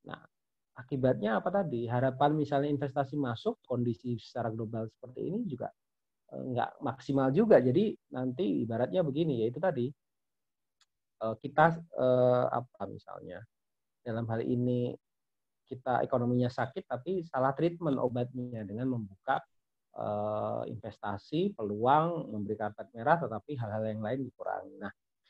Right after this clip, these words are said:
ketika itu yang terjadi, misalnya, kita mesti berharap bahwa, eh, saya sih melihat bahwa harusnya, eh, Presiden juga mendengar, ya, para pembisiknya bisa memberikan masukan bahwa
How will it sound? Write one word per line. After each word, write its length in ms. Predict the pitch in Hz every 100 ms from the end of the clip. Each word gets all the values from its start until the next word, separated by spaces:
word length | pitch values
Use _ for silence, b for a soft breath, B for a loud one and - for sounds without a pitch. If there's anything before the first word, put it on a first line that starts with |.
| _ _ _
ketika 640 | - - 175 170 165 165 -
itu 400 | 160 165 170 156
yang 160 | 147
terjadi, 560 | 147 127 123 104 107 185
misalnya, 640 | 139 101 85 80 98 120
kita 160 | 143 175
mesti 160 | 170 175
berharap 480 | 120 107 117 135
bahwa, 560 | - 95 - 113 139 160 - _ _ _ _ _ _ _ _ -
eh, 280 | 60 - - 135
saya 120 | 143
sih 160 | 180 175
melihat 420 | - 127 123 143
bahwa 380 | 113 101 101 101
harusnya, 800 | 117 127 160 - 117 95 135 180 _ _ _ - _
eh, 140 | - 98
Presiden 540 | 104 98 107 113 135 120
juga 180 | - -
mendengar, 640 | 104 107 120 123 95 92 - -
ya, 180 | - - _ _ _ _ _
para 220 | 104 101 98
pembisiknya 560 | 101 98 - 123 123
bisa 180 | 104 117
memberikan 480 | 107 92 95 101 101
masukan 480 | 98 - - 135 123
bahwa 400 | 92 92 131